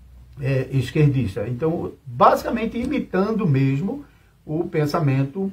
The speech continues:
liberal. Então, além do, de-, desses,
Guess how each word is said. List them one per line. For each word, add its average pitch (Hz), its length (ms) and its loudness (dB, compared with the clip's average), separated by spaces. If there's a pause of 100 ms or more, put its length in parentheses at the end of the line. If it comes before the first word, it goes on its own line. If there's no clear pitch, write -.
(360)
liberal. 143 720 6 (640)
Então, 214 240 6
além 247 680 8
do, 143 360 2
de-, 151 360 4
desses, 165 680 0